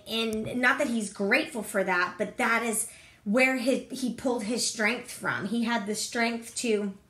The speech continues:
say, "You know what? I need to leave this house." Even though he was leaving his mom behind, he was leaving his brother behind, he was like, "I have to leave this house." And he had to think of himself. Hey, David, which,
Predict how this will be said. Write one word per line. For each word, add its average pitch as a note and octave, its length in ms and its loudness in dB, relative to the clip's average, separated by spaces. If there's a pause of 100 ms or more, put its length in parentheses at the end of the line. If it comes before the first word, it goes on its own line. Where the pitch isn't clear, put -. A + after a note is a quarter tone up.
(1500)
say, B3+ 220 4
"You A3+ 140 4
know B3 120 4
what? B3 100 4
I A#3 80 4
need A3+ 140 0
to A3+ 100 0
leave G3+ 200 0
this G3+ 180 0
house." A#3 360 0
Even A3 200 0
though A#3 120 0
he C4 120 -4
was A3 140 0
leaving G3+ 180 2
his F#3 140 2
mom C4 240 2
behind, B3+ 420 -2
he A3 80 0
was G3 140 -2
leaving F#3 180 0
his F#3 140 -2
brother C4+ 260 0
behind, A#3 420 0
he A#3+ 80 -2
was A3+ 140 -2
like, G3+ 240 0 (260)
"I G#3+ 140 6
have G3+ 260 0
to A3 60 -4
leave F#3+ 160 2
this F#3 200 0
house." - 300 -2 (220)
And A3+ 140 4
he C#4+ 100 2
had C#4+ 160 4
to A#3+ 60 -4
think A#3 180 -2
of A3 80 -2
himself. - 560 -2 (220)
Hey, C4+ 200 2
David, B3 460 2 (240)
which, B3+ 300 2